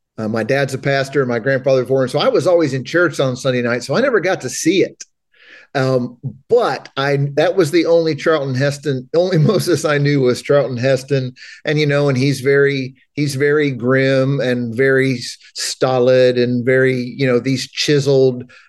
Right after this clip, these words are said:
very, very white guy features. And he's old and he's kind of surly and, and, and burly. And it's like, yeah, we have no idea, uh, if that was anything <laughs> like the real Moses. What we see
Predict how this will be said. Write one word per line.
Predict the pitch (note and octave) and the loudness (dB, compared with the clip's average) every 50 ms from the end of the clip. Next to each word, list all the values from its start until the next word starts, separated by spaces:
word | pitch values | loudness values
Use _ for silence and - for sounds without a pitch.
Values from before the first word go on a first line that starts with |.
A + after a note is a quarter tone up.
| _ _ - | _ _ -6
very, | A2+ C3 C#3 C3+ C3+ C3+ C3+ C3+ C3+ C3+ C3+ C3+ C3+ C3+ C3+ C3+ C3+ C3 C3 C3+ B2 B2+ - _ _ _ _ - | -2 0 0 2 2 2 2 2 0 0 0 0 2 2 2 2 0 0 0 -2 -4 -6 -10 _ _ _ _ -6
very | A#2 D3 C#3+ C#3+ C#3+ C#3+ C3 | -2 0 2 2 2 2 0
white | C3 C3+ C#3+ C#3 C#3 C#3 - | 0 0 0 0 -2 -2 -2
guy | C#3+ C#3+ C#3 C#3 C3+ C3 | -2 -2 0 0 -2 -2
features. | C3 - D3+ D3 C#3+ C#3+ - C#3+ C#3 C3+ C3+ C#3 C#3 C3+ C3 B2 - - - _ _ - _ - | -2 -2 -2 -2 -2 0 0 0 2 2 4 2 2 0 -2 -4 -8 -12 -14 _ _ -18 _ -6
And | C3 C3 | -4 -2
he's | C#3 C#3 B2+ B2+ C#3 C#3 | 0 0 -2 -2 0 2
old | C3+ C3+ C3+ C3+ C3+ C3+ C3+ C3+ C3+ C3+ C3+ C3+ C3 C3 | 2 4 4 6 6 4 4 4 4 4 4 4 2 0
and | C3 C3+ | 0 -2
he's | C3 B2 - | -2 -4 -4
kind | - C#3+ C#3 C3+ | -4 -2 -2 -2
of | C3 B2+ - | -2 -4 -4
surly | - - C#3 C3+ C#3 C3+ C3+ C3+ C3+ C3+ C3+ C3+ C3+ C3 C3 | -2 0 2 4 4 4 4 2 2 0 0 0 0 0 -2
and, | C3 C3 B2+ B2+ - | -2 -2 -4 -6 -4
and, | C3 B2+ B2+ B2+ B2+ B2+ - | -2 -2 -2 -2 -4 -2 -2
and | C3 B2+ B2 A#2+ G#2+ | -2 0 0 -2 2
burly. | C3 C3+ C3 C3 C3 C3 C3 B2+ | 2 4 4 4 4 4 2 2
And | C3 | 0
it's | B2+ B2+ | -2 -2
like, | C#3 C3 C3+ C3 _ _ _ - | -2 -4 -4 -4 _ _ _ -14
yeah, | F3+ G3+ A3+ A3+ A3+ A3+ A3 G#3+ G#3 G3 E3 - A#2+ - - - _ _ _ _ - | -4 0 0 2 2 2 2 2 2 0 0 -4 -10 -20 -20 -20 _ _ _ _ -2
we | G3+ G#3 | 0 2
have | G3 F3+ D#3+ | 2 2 0
no | D#3 D#3+ D#3+ E3 D#3+ D#3 D#3 | 0 0 2 2 4 4 2
idea, | D3 C#3+ C#3 C3+ C#3 C#3 C3+ B2+ B2 A#2+ A2 - _ _ - _ - | 2 0 0 0 0 0 2 2 0 0 -4 -10 _ _ -20 _ -8
uh, | - C3 C3 C3 B2 B2 B2 A#2+ A#2+ A#2+ A#2 - | -4 -2 -2 0 0 -2 -2 -2 -4 -6 -4 -2
if | - C3+ - | -2 -2 0
that | - D3 C#3 C3+ C3+ | 0 -2 -2 0 0
was | C#3 C3+ C3 - - - _ - - - | 0 0 0 -2 -8 -14 _ -20 -10 -4
anything | D3 D3+ D3+ C#3+ D3+ F3 E3 C#3+ | -4 -2 -2 -2 -2 -2 -2 -2
<laughs> | D3 | -2
like | D#3+ C3+ D3 C#3+ | -2 -2 -2 -2
the | C#3 C3+ | -2 0
real | B2+ C3+ C#3 C#3 C3+ | 0 2 2 2 2
Moses. | C3 C3+ C3 A#2+ A#2 B2 B2 | 2 2 0 0 -2 -2 -2
What | F#3 D#3+ | -2 0
we | D3 C#3 B2+ | 0 -2 -4
see | - - G#3+ G3+ D#3+ D3 - - | -2 -2 0 2 2 0 -2 -4